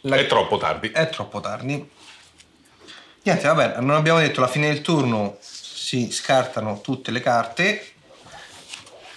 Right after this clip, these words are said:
Speaker 1: Si passa il centurione al giocatore successivo,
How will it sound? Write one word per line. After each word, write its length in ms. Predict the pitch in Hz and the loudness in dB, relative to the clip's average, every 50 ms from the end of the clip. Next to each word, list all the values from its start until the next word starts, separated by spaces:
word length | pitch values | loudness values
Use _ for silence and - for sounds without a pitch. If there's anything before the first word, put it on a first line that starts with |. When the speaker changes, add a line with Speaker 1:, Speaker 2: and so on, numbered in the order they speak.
| - - _ _ _ - - - - - - - - - - - - - - - - - - - - - - - - - - - - - - - - - - - - - - - - - - - - - - - - - | -20 -20 _ _ _ -18 -14 -14 -14 -10 -8 -8 -6 -6 -8 -12 -16 -14 -12 -10 -10 -10 -12 -14 -18 -20 -20 -18 -16 -16 -16 -16 -18 -18 -18 -16 -16 -16 -16 -14 -14 -12 -10 -8 -8 -8 -8 -8 -10 -12 -16 -18 -18 -12
Speaker 1:
Si 240 | - - - 196 190 | -8 -4 0 0 2
passa 380 | 190 175 156 147 - - 143 131 | 4 4 4 4 2 2 2 0
il 100 | 131 127 | 0 2
centurione 800 | - - 147 139 143 - 143 143 147 151 135 123 120 113 104 - | 0 0 0 0 -2 -2 0 2 2 4 4 2 2 0 0 2
al 160 | 139 143 139 | 2 2 2
giocatore 500 | 117 131 127 127 131 - 151 135 120 113 | 2 0 0 0 2 2 2 0 0 0
successivo, 960 | - - 127 - - 170 - - - 127 117 120 143 185 233 226 - - - | -4 -4 -4 -2 0 0 2 2 0 0 0 0 0 0 0 0 -2 -8 -18